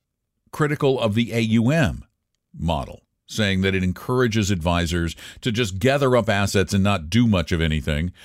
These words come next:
to get their fee. And while, yeah, that's true, some advisors do that, and that's reasonably bad too.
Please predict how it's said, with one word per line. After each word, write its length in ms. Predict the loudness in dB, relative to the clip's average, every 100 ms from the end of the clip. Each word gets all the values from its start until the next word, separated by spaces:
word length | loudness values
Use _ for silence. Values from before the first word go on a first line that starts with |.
| -18 -6
to 80 |
get 220 | -2 0 0
their 120 | -2
fee. 380 | 0 -2 -2 -10 _ _ _ 0
And 460 | 2 2 -2 -6
while, 340 | 0 0 0 -4 -6
yeah, 360 | 0 2 0 -4 -4
that's 260 | -4 -4
true, 600 | -10 -4 0 2 0 -4 -8 _ _ _ -20 -20
some 240 | -4 0 2
advisors 760 | 2 4 4 4 2 0 -2
do 300 | 0 0 2
that, 360 | 0 -2 -10 -18 _ _ _ _ _ _ -2
and 260 | 0 0
that's 420 | -4 -4 -8 -16 _ _ _ -20
reasonably 840 | -12 -8 0 0 2 -2 -2 0 0
bad 600 | 0 0 0 0 -2 -4
too. 460 | -2 0 0 -6